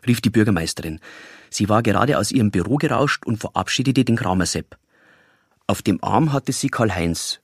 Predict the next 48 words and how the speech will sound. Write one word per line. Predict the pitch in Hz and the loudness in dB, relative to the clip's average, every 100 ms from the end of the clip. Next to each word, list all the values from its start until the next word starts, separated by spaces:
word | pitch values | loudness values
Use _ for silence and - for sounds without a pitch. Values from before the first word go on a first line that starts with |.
| _ | _
und | 104 - | -10 0
die | 120 | 2
rieb | 143 131 | 2 0
liebevoll | 117 139 170 160 113 113 | 0 2 4 2 0 0
ihr | 120 | -2
Köpfchen | - - - 87 | -4 -6 -4 -4
an | - | -4
ihr. | - 78 - _ _ _ | -4 -8 -12 _ _ _
Franz | - - 107 - | -6 -2 -2 0
wollte | 110 101 | -2 0
gar | 101 104 | 2 2
nicht | 98 - | 2 2
hinsehen. | 127 107 92 87 - - - - | 0 2 0 0 -8 -20 -20 -16
"Na, | - 117 131 | -4 0 2
na, | 123 135 | 2 0
bitte | - - 156 | 0 2 4
nicht | 151 - | 4 2
graulen", | 120 131 131 | 2 4 4
betete | 107 98 104 90 | 2 -2 0 0
er. | 80 92 90 _ - - - - _ _ - | -2 -2 -6 _ -20 -20 -20 -20 _ _ -4
Das | 110 - | -4 2
tat | 123 131 | 2 2
die | |
Bürgermeisterin | 151 135 120 104 98 101 98 | 2 4 4 2 0 -2 -2
dann | 95 | -2
auch | - 90 | -2 -4
nicht, | 92 - | -4 -4
aber | 92 90 | -2 -2
Karl-Heinz | - 90 - 98 147 - | 0 -2 0 0 0 0
rieb | 110 - | -4 0
die | 104 | 0
Nasenramme | 92 87 120 135 123 139 - | 2 0 0 0 2 0 0
von | 104 | -2
ihrem | 98 95 87 | 0 -2 -2
Köpfchen | 117 117 - 151 | -4 -4 -2 0
auf | 92 | 0
das | - 98 - | -2 -6 0
Dirndl | 110 135 | 2 4
und | 160 113 - | 2 0 -2
der | |
bappte | 95 92 - - | -2 -2 -2 0
nun | 123 113 | 4 4
auf | - - | 0 -2
dem | 98 | -2
rechten | 92 87 - 104 | -2 -4 -4 -4
Träger | 85 95 | -2 -2
des | 107 104 | -2 -4
Dirndls. | 95 82 78 - | -4 -6 -8 -12